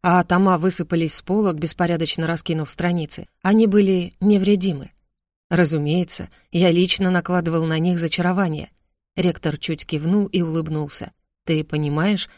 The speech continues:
что ты могла погибнуть здесь?» «Как и вы».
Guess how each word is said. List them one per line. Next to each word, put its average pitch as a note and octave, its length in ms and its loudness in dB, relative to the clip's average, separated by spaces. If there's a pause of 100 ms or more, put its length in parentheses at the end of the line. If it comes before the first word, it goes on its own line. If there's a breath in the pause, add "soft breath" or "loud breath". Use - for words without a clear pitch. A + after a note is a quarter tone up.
(100)
что - 200 -6
ты F3+ 140 2
могла F3+ 300 2
погибнуть E3+ 680 -2
здесь?» D#3 520 -6 (420)
«Как F#3+ 280 0
и G3+ 60 4
вы». F#3 360 0